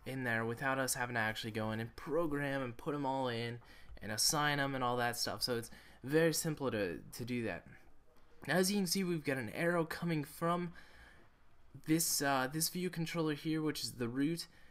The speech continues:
Um, and then we've also, you can't really see it, but we have an arrow going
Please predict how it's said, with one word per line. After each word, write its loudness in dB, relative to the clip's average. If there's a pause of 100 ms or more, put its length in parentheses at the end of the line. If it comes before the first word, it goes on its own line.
(240)
Um, -2 (100)
and -4
then 0
we've 0
also, 0
you -2
can't -4
really 2
see 0
it, -4
but -6
we 0
have -4
an -8
arrow -2
going -4